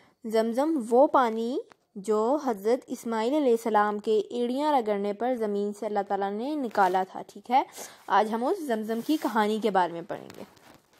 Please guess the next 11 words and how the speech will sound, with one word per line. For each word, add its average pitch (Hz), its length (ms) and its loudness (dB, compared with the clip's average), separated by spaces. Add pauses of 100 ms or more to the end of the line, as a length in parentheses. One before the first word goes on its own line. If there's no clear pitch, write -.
(1700)
पहले 262 320 6
हैं 320 200 0
ख़ास 262 340 4
अल्फाज, 277 420 2 (800)
परेशान, 233 640 -2 (720)
तलाश, 214 640 6 (180)
तलाश 240 380 4
मतलब 302 400 -4 (240)
ढूंढना, 202 540 -2 (680)
ऊंचे, 226 500 4 (540)
मदद, 214 500 4